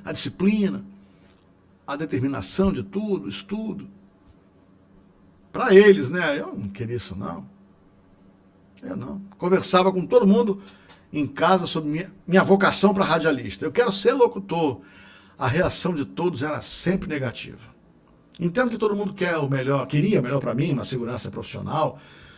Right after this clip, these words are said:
e não a corda bamba de um mercado de trabalho.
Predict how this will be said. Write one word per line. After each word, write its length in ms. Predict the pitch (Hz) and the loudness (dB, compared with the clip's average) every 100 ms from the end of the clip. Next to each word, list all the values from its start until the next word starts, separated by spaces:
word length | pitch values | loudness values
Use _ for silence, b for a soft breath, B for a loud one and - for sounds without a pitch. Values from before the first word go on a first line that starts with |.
| B | B
e 60 | 185 | 0
não 120 | 233 | 2
a 60 | 330 | 2
corda 300 | 370 233 175 | 0 2 2
bamba 400 | 147 190 196 131 | 4 4 4 2
de 80 | 143 | 0
um 20 | |
mercado 440 | 139 - 147 135 | -2 0 0 2
de 60 | 123 | 0
trabalho. 480 | 135 110 98 95 | -2 -4 -6 -8